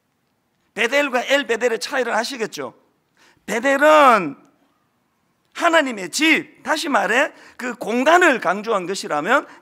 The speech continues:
엘 베델은 그곳에 계시는 하나님을 강조한 거예요. 이게 부흥을 경험한 다윗에게서 나타난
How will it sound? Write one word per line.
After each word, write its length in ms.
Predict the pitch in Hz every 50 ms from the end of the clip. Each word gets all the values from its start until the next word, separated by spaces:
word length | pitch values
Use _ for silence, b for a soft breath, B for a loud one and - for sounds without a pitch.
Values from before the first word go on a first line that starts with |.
| B _
엘 500 | - 320 349 381 359 320 294 262 214 180
베델은 540 | 180 175 160 180 180 175 226 285 320 381 B B B B _ -
그곳에 480 | - 202 180 233 285 302 285 302 285
계시는 500 | 208 175 160 156 147 - 180 165 156 131 b b b
하나님을 640 | - - - - - 349 349 339 320 262 208 160 143
강조한 460 | - - 117 123 127 127 123 110 107
거예요. 180 | 117 - 110 - _ b b b b b
이게 340 | - 226 262 285 339 359 320
부흥을 540 | - - - 247 285 311 330 302 285 262 233
경험한 560 | 190 247 233 220 214 202 208 233 277 302 B B B B B B
다윗에게서 720 | - 190 202 233 285 294 285 262 240 196 202 196 - 190 175
나타난 500 | 170 196 208 - - 180 170 208 247